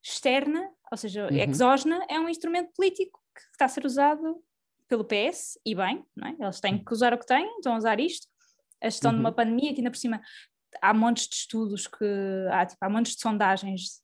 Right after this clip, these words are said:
Speaker 1: eh, que mostram que quando, quando se está, eh, que existe maior, eh, menos revolta social quando há
Speaker 2: Uhum.
Speaker 1: uma, uma crise que é ex-, exógena e não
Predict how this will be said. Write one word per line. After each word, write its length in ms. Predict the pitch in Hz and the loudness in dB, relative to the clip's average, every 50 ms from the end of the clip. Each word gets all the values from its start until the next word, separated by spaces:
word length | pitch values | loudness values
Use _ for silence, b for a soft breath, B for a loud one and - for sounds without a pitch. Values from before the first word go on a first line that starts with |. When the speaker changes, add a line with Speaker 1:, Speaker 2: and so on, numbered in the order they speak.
| _ - | _ -6
Speaker 1:
eh, 240 | 202 196 190 190 180 190 | -4 -2 -2 -4 -4 0
que 80 | - 220 | 2 4
mostram 440 | 220 220 220 214 - - 208 208 208 | 6 6 6 4 2 -2 -4 -4 -4
que 160 | - - 202 | -6 -8 -4
quando, 440 | - 220 208 208 196 208 202 190 185 | -2 0 0 0 -2 -2 -4 -4 -2
quando 200 | - 190 196 208 | -2 -2 0 0
se 60 | 190 - | -2 -2
está, 420 | - - 208 208 202 190 185 190 b b b b b b b b b b b b b _ _ _ - - | 2 4 4 6 6 4 2 -2 b b b b b b b b b b b b b _ _ _ -12 -10
eh, 340 | - - - - - - - - - _ - - - _ _ | -8 -8 -8 -10 -10 -12 -14 -16 -16 _ -16 -16 -16 _ _
que 80 | - 254 | -2 2
existe 300 | 262 294 285 285 294 269 | 4 4 4 4 4 4
maior, 400 | 254 254 247 247 247 247 233 220 | 6 6 6 6 4 2 2 0
eh, 520 | 220 214 214 208 208 202 196 196 196 190 185 185 185 185 180 - _ _ _ _ _ _ _ | 0 -2 -2 -4 -4 -6 -6 -6 -6 -6 -6 -6 -8 -8 -10 -14 _ _ _ _ _ _ _
menos 300 | 233 262 285 285 285 262 | 6 6 8 8 6 4
revolta 380 | - - 226 247 277 294 285 277 | 2 2 4 4 4 4 4 0
social 600 | 254 - - - - - - 240 220 226 254 262 | -4 -6 -6 -6 -6 -4 -2 0 2 2 2 0
quando 300 | 254 - 247 233 - 240 | -2 0 4 6 6 6
há 120 | 233 226 226 | 6 6 4
Speaker 2:
Uhum. 60 | 226 | 2
Speaker 1:
uma, 500 | 220 220 214 214 214 208 208 202 196 196 196 196 190 190 185 185 185 185 180 175 180 185 202 - - - _ b b b b b | 0 -2 -2 -4 -4 -4 -6 -6 -6 -8 -8 -8 -10 -10 -12 -12 -10 -8 -8 -6 -8 -8 -10 -12 -14 -18 _ b b b b b
uma 140 | - 226 226 226 | 4 4 4 6
crise 300 | - 262 262 254 262 - | 6 4 4 4 4 2
que 120 | - 247 | 4 6
é 60 | 214 | 6
ex-, 160 | 214 214 190 - - | 6 6 4 2 2
exógena 640 | 214 190 180 185 - 214 233 240 247 285 294 320 311 - _ _ _ _ _ _ _ _ _ _ - | 2 2 4 6 6 8 8 6 6 4 2 2 0 -6 _ _ _ _ _ _ _ _ _ _ -4
e 80 | 214 | 0
não 400 | 214 208 202 202 196 190 190 190 | 2 2 2 2 2 -2 -4 -8